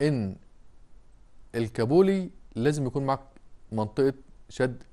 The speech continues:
لفوق، بيبقى سالب على طول. بقى ايه؟ بقى سالب. يعني عندي سالب ال-، الدال بصفر،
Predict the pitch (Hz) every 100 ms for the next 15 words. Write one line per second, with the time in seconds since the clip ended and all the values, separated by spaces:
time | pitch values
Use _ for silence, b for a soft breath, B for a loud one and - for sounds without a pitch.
0 | - 104 - 143 - 107 95 - 120 127
1 | - 101 104 98 87 - 98 107 120 -
2 | 107 107 101 92 - b b b b 110
3 | 113 139 135 143 139 127 117 113 110 107
4 | 131 104 104 175 190